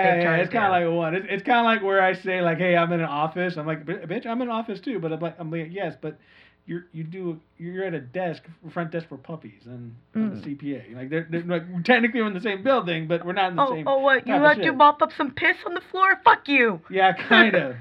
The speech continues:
Speaker 2: Yeah, yeah. I tell 'em, "Fuck you."
Speaker 1: I'm mopping the piss of life from my floor, you ass. <laughs>
Speaker 2: Is this, is this the, is this the doggy person yelling at me, or?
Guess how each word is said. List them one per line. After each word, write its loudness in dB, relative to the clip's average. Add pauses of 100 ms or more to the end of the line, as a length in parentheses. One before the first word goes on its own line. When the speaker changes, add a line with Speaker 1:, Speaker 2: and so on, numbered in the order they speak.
Speaker 2:
Yeah, -2
yeah. -2
I -6
tell -4
'em, -12
"Fuck -2
you." 0
Speaker 1:
I'm 4
mopping 6
the 4
piss 2 (360)
of 6 (240)
life 8 (280)
from 8
my 10
floor, 10
you 8
ass. 8 (520)
<laughs> -18
Speaker 2:
Is 0
this, -4 (200)
is -8
this -4
the, -6 (240)
is -10
this -10
the -6
doggy 0
person 0
yelling -2
at -6
me, -6
or? -8